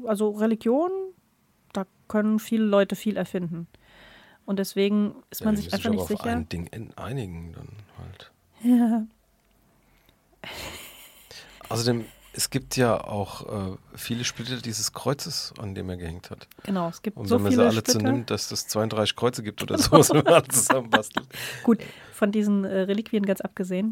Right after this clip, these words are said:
Speaker 1: Aber diese historische Person Jesus von Nazareth,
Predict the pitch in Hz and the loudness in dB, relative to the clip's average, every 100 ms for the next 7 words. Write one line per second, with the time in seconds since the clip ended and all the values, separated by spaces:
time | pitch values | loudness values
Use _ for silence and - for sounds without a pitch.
0 | - 196 202 208 196 196 196 180 180 - | 0 2 2 2 2 0 0 -6 -6 4
1 | 233 254 - 220 - 208 208 233 240 208 | 4 4 -2 -4 -2 0 2 2 2 0
2 | 208 220 - 202 185 214 - 226 226 233 | -4 -6 -6 -4 -4 -6 -6 -4 -4 -6